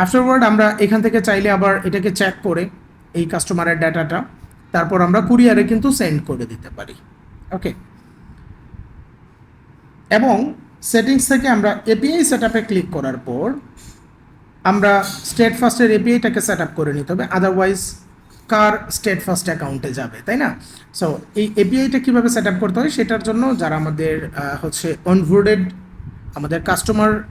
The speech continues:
রয়েছে, তাদেরকে আমরা আলাদাভাবে সেটার জন্য ছোট্ট একটা টিউটোরিয়াল ভিডিও প্রোভাইড করে থাকি দুই মিনিটের। স্টেটফাস্ট, পাঠাও আপনি কানেক্ট করতে পারবেন, আপনি রেডেক্স কানেক্ট করতে পারবেন, এবং হচ্ছে যে আপনি আপনার, আহ, যে WordPress ওয়েবসাইটটি রয়েছে, সেটির এপিআই ওইখানে কানেক্ট করে নিতে পারবেন।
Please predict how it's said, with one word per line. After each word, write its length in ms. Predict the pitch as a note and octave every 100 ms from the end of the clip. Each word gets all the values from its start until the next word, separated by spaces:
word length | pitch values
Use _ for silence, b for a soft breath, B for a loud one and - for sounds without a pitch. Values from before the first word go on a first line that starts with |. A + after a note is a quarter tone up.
| -
রয়েছে, 420 | F3 F3+ F3+ D4 - - - - - -
তাদেরকে 360 | G#3+ G3+ A#3 A#3+
আমরা 180 | A#3 A#3
আলাদাভাবে 460 | F3 F3 F3+ G#3+
সেটার 280 | C4+ G3+ F3+
জন্য 300 | E3+ G#3 F4+ -
ছোট্ট 200 | A3+ G3+
একটা 180 | F#3
টিউটোরিয়াল 480 | - E3 D#3 D#3+ D3+
ভিডিও 260 | D3 D#3 C4
প্রোভাইড 260 | A#3 G#3+ -
করে 160 | D3+ C#3+
থাকি 220 | D#3+ B3+
দুই 120 | G3+
মিনিটের। 400 | C#3+ A#2+ F2 F2+ - - B B B -
স্টেটফাস্ট, 580 | - A#3+ A#3 A#3 G#3+ G#3+
পাঠাও 320 | - F#3+ G3+ G3+
আপনি 200 | F#3 G3
কানেক্ট 320 | F3 F#3 F3+
করতে 260 | F#3+ F3+ F3+
পারবেন, 360 | F3 E3+ F3
আপনি 200 | E3+ F3+
রেডেক্স 380 | D3+ D3+ F#3 F#3
কানেক্ট 300 | G#3 G3 F#3
করতে 280 | - F3+ F#3+
পারবেন, 320 | F#3+ F#3 F#3+ -
এবং 260 | D#3 D3+
হচ্ছে 280 | D3 D#3 D#3+
যে 100 | D3+
আপনি 440 | D3 D#3+ A3+ F#4 B B B -
আপনার, 580 | D#3+ D3+ E3 E3 D#3+ - -
আহ, 260 | D3 C3+ C3+
যে 300 | C3+ D3 C#3 D3
WordPress 340 | F#3 F#3 G#3+
ওয়েবসাইটটি 400 | G#3+ F#3 G#3 G3
রয়েছে, 320 | G#3+ G3+ D4
সেটির 380 | E4 A3+ F#3 G3+
এপিআই 300 | F#3+ F#3 F#3
ওইখানে 340 | F3 F3+ G#3+ D#4
কানেক্ট 320 | G3+ E3 -
করে 180 | D3+ C3+
নিতে 220 | B2 A#2+
পারবেন। 280 | A2 F#2 -